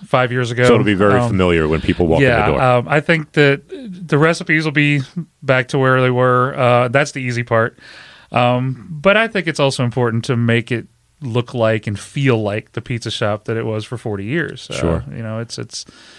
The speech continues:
Speaker 1: it's just a place that people were comfortable, pa-, place that people grew up in.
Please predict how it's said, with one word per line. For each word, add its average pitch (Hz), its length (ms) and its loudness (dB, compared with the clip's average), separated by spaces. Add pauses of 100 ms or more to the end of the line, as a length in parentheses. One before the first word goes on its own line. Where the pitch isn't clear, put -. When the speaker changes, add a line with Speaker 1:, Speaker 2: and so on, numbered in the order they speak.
(320)
Speaker 1:
it's 120 100 -6
just 135 160 -6
a 135 120 0 (180)
place 131 180 0
that 127 60 -10
people 139 180 0
were 110 80 0
comfortable, 127 460 -2
pa-, 120 180 -4 (160)
place 123 220 -2
that 113 80 -6
people 127 180 -4
grew 110 260 0
up 113 160 0
in. - 140 -12